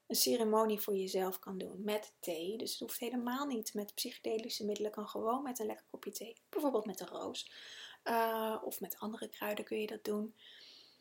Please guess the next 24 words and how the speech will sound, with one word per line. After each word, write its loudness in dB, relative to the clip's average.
Ehm, 2
als -4
je 4
daar 4
nog 0
suggesties 0
voor 2
wilt 4
en 2
je 6
zit 2
in -2
de 2
Herbal 0
School, -4
dan -4
kan -2
je -2
dat -4
even -6
in -10
een -10
community -2
zetten. -4